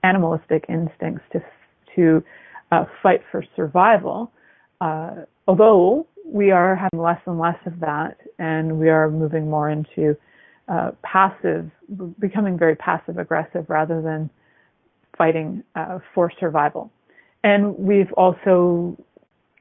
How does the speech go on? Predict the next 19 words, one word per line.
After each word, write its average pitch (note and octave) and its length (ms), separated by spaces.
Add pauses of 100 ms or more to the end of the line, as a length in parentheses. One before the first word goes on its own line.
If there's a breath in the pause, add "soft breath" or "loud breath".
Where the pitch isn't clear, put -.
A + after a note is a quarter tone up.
(280)
walked G3 400
away G#3 420
from F3+ 160
a E3+ 120
lot E3+ 280
of E3 140
our E3 360 (540 soft breath)
innate E3+ 400
abilities. D#3 720 (200)
We G3 100
just G3 200
haven't G3+ 300
had E3+ 640 (200)
the F3 80
opportunity, F3 920 (1080)
especially B3+ 340
coming F#3+ 340
from F#3 220
a E3+ 180